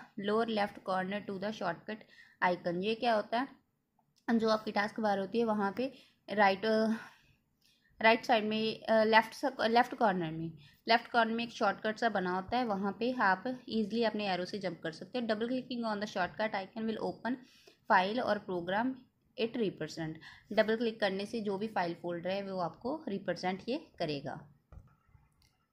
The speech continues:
Creating a shortcut icon for Microsoft Word। शॉर्टकट आइकन आपने Microsoft Word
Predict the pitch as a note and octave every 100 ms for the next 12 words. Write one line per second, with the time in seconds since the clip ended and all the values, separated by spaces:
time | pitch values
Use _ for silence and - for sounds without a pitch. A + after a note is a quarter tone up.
0 | _ C4+ C4 C#4+ D4+ D4 A#3 G#3+ - B3
1 | B3 - G3+ G3 A3+ A3+ A3+ A3+ G3 F#3
2 | G#3 A3 G#3+ - F3 D#3 - - - -
3 | _ _ - A#3+ A#3+ B3+ B3 A3 A3 A#3
4 | A3+ A3 A3+ G3+ G#3 G#3 G#3 G#3 G3